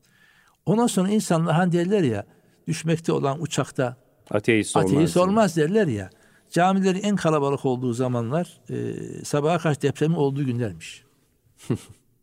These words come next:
Speaker 1: Yani deprem oluyor.
Speaker 2: Tabii.
Speaker 1: Allah millet iki, on dokuz,
Speaker 2: On yedi Ağustos
Speaker 1: on yedi Ağustos
Speaker 2: bin dokuz yüz doksan dokuz
Speaker 1: dokuzda
Speaker 2: depreminden
Speaker 1: bunu
Speaker 2: sonra.
Speaker 1: yaşadık hakikaten. Camiler ağzına kadar dolmuştu insanlar.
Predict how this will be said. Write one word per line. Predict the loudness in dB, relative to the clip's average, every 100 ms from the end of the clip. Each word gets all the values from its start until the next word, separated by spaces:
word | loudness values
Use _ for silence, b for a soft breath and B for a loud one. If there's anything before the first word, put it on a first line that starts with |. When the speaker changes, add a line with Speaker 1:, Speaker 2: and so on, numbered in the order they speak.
| _ _ _ -8
Speaker 1:
Yani | -2 0
deprem | 0 0 0
oluyor. | 0 0 0 0
Speaker 2:
Tabii. | 2 2 2 -2 -2
Speaker 1:
Allah | 0 0 -2 -2
millet | -4 -2 -2 -4
iki, | -14 -10
on | -6 -6
dokuz, | -4 -6 -8 -20 b b b b -4
Speaker 2:
On | 2
yedi | 2 4 4
Ağustos | 2 2 2
Speaker 1:
on | 2
yedi | 2
Ağustos | 4 4
Speaker 2:
bin |
dokuz | 2
yüz | 2
doksan | 0 0 -2 0
dokuz | -2 -2
Speaker 1:
dokuzda | -2 0 0
Speaker 2:
depreminden | 2 2 0
Speaker 1:
bunu | 0
Speaker 2:
sonra. |
Speaker 1:
yaşadık | -2 -2 -4 -2
hakikaten. | -4 -4 -6 -6 -6
Camiler | -4 -4 -4 -6 -8 -6
ağzına | -6 -4 -6 -6
kadar | -6 -6
dolmuştu | -8 -8 -12 -14
insanlar. | -12 -12 -6 -6